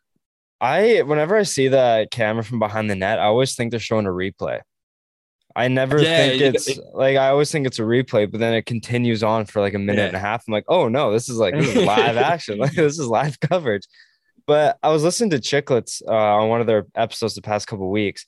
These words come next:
Speaker 1: and Whitney says, like, they should implement the flyover cams that, like, football does and kinda
Speaker 2: Yeah.
Speaker 1: have it from behind the quarterback on the power play.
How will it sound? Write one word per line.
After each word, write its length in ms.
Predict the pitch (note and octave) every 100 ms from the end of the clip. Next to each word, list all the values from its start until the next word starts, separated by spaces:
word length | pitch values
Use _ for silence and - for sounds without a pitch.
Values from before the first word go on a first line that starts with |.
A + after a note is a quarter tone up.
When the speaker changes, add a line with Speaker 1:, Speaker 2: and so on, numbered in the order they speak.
| _ _ _ -
Speaker 1:
and 140 | A#2+
Whitney 280 | C#3 F#3+ A3+
says, 360 | - D3 C#3
like, 160 | A#2 G#2+
they 140 | A#2
should 200 | A2 B2 -
implement 580 | A2+ - A#2+ A#2 A2+ -
the 500 | A#2 A2+ G#2+ G2 F#2 - _ -
flyover 760 | - A2+ A2 A#2+ B2+ C3 C3+
cams 600 | C#3 C3+ C#3+ D#3 E3+ - _ _ _ _ _ _ _
that, 160 | A#2+ A#2+
like, 220 | A2+ A2+
football 360 | - B2 C#3+ D3
does 300 | E3 F3+ D3
and 120 | C3
kinda 160 | C3
Speaker 2:
Yeah. 140 | C#3 A#2
Speaker 1:
have 320 | A#2+ C3 B2+
it 260 | C3+ A#2+ - _ _ _
from 240 | - C#3 C3
behind 380 | A#2+ A#2+ B2+ A#2+
the 40 |
quarterback 640 | - C3 B2+ A2+ A2+ G2+
on 80 | A2+
the 80 | G#2
power 340 | - A2+ A#2
play. 320 | G#2+ G2+ F2